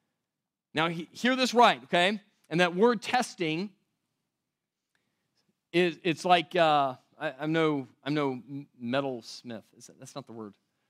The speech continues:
What am I trying to say? Yeah, metal smith? I don't know. So, <laughs> so somebody help me out here. Anyway, right? Like, like when they're talking about gold, right? That, like, you burn off the impurities and you get pure gold. And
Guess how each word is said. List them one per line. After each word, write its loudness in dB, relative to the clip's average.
What -18
am -10
I -10
trying -12
to -16
say? -16
Yeah, -10
metal -10
smith? -16
I -8
don't -10
know. -16
So, -20
<laughs> -20
so -10
somebody -18
help -20
me -16
out -14
here. -12
Anyway, 2
right? 6
Like, 0
like 2
when 2
they're 4
talking 6
about 4
gold, 8
right? 6
That, 0
like, 0
you 6
burn 6
off 6
the -2
impurities -2
and 0
you -2
get 0
pure 0
gold. 4
And -2